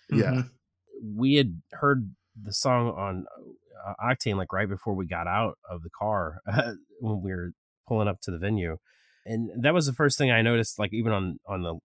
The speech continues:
Speaker 3: recording, uh, of the song, is, like, he just has a really good voice, and it translated very, very well live. He, he was amazing. Um, like, the way that he just is able to, like, you, you said it about the,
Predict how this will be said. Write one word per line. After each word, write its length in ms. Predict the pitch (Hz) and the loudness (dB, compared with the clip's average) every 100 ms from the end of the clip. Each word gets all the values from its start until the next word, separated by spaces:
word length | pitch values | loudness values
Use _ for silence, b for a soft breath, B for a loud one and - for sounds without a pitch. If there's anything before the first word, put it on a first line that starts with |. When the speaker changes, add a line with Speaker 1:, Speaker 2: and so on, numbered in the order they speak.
| _ _ | _ _
Speaker 3:
recording, 540 | 95 - 170 139 92 85 | -8 2 6 6 4 -4
uh, 460 | 82 - 101 - 101 | -12 -18 -18 -10 -8
of 80 | |
the 80 | 90 | -4
song, 240 | - 90 87 | -4 -2 -4
is, 80 | 85 | -6
like, 100 | 82 | -6
he 80 | 98 | -6
just 180 | 90 | -2
has 140 | 107 92 | -2 -2
a 60 | |
really 260 | 87 104 95 | 0 0 0
good 200 | 98 82 | -2 -4
voice, 320 | 92 101 92 | -2 0 0
and 80 | 87 | 0
it 100 | 87 | -4
translated 480 | - 107 98 98 85 76 - | -2 -2 0 -2 -6 -8 -4
very, 260 | 104 110 | 2 2
very 220 | 98 87 82 | 2 -2 -2
well 280 | 85 82 80 | -2 -2 -2
live. 320 | 78 76 73 | -4 -4 -8
He, 200 | - 95 - | -8 -8 -6
he 120 | 98 | -6
was 300 | 98 82 - - | -6 -2 -4 -4
amazing. 880 | 87 85 82 87 95 104 90 85 76 73 _ _ _ _ | -10 -8 -6 -4 -2 -2 -2 -4 -8 -14 _ _ _ _
Um, 320 | 87 82 78 76 | 0 0 0 -4
like, 140 | 85 | -6
the 100 | 92 | -4
way 200 | 98 110 | 0 0
that 100 | 98 | 0
he 160 | 92 92 | -2 -2
just 300 | 104 92 - | 0 0 0
is 160 | 120 110 | 0 2
able 200 | 117 113 | 2 2
to, 160 | - 95 - | 0 -2 0
like, 180 | 127 101 131 | -2 -2 -6
you, 260 | 127 147 143 | -2 -2 0
you 180 | 160 | 2
said 220 | 156 196 170 | 4 4 4
it 80 | 135 | 4
about 260 | 123 110 - | 4 4 0
the, 260 | 98 107 | -10 -8